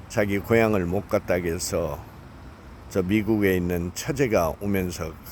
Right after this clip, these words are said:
겸사겸사 해서 내려갔고 지금 집에 혼자 있는데 도시락을 싸온 도시락통을 보여주더라고.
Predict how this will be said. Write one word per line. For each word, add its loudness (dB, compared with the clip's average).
겸사겸사 0
해서 0
내려갔고 0
지금 -2
집에 4
혼자 0
있는데 -4
도시락을 2
싸온 2
도시락통을 2
보여주더라고. -2